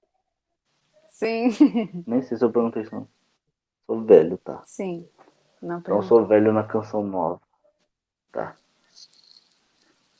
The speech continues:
Speaker 2: Sou velho. Mano, tá,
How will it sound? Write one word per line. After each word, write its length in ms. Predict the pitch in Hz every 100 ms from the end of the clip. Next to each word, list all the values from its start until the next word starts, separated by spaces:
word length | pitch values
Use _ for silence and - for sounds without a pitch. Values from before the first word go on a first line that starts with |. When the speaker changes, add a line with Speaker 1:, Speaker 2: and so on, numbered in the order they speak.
| _ _ _ _ _ _ _ _ _ _ - - - -
Speaker 2:
Sou 140 | 90 -
velho. 400 | - 87 - - - _ _ _ _ _ _ _ _ _ _ _ _ _ _ - _ - - - _ - _ - - - - 95 _ _ _ _ _ _ _ _ _ _ _ _ _ _ _ _ _ _ _ -
Mano, 680 | 98 107 123 143 143 113
tá, 120 | 110